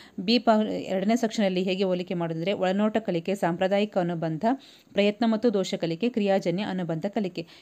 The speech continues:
ಈ ನಾಲ್ಕು ಕಲಿಕೆ ಬಗ್ಗೆ ತಿಳ್ಕೊಂಡ್ರೆ ನಾವು ಅದಕ್ಕೆ ಯಾವುದು ಇಲ್ಲಿ ಎಕ್ಸಾಂಪಲ್ ಆಗುತ್ತೆ ಅನ್ನೋದನ್ನು ನಾವು, ಆ, ಸರಿಯಾಗಿ, ಆ, ತಿಳ್ಕೊಳ್ಬೋದು. ಇಲ್ಲಿ ನೋಡಿ, ಆ, ಒಳನೋಟ ಕಲಿಕೆ ಅಂದರೇನು ಅನ್ನೋದನ್ನು ನಾವು, ನಮಗೆ ಗೊತ್ತಿರಬೇಕಾಗುತ್ತೆ. ಆಮೇಲೆ ಸಾಂಪ್ರದಾಯಿಕ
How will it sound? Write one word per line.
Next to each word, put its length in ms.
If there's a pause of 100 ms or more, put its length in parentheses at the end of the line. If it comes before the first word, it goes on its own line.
(120)
ಈ 60
ನಾಲ್ಕು 320
ಕಲಿಕೆ 320
ಬಗ್ಗೆ 180
ತಿಳ್ಕೊಂಡ್ರೆ 480
ನಾವು 200
ಅದಕ್ಕೆ 340
ಯಾವುದು 380
ಇಲ್ಲಿ 180
ಎಕ್ಸಾಂಪಲ್ 480
ಆಗುತ್ತೆ 280
ಅನ್ನೋದನ್ನು 340
ನಾವು, 340 (360)
ಆ, 120
ಸರಿಯಾಗಿ, 520
ಆ, 340
ತಿಳ್ಕೊಳ್ಬೋದು. 800 (720)
ಇಲ್ಲಿ 160
ನೋಡಿ, 380 (300)
ಆ, 100
ಒಳನೋಟ 500
ಕಲಿಕೆ 560
ಅಂದರೇನು 560
ಅನ್ನೋದನ್ನು 340
ನಾವು, 320 (340)
ನಮಗೆ 180
ಗೊತ್ತಿರಬೇಕಾಗುತ್ತೆ. 920
ಆಮೇಲೆ 380
ಸಾಂಪ್ರದಾಯಿಕ 680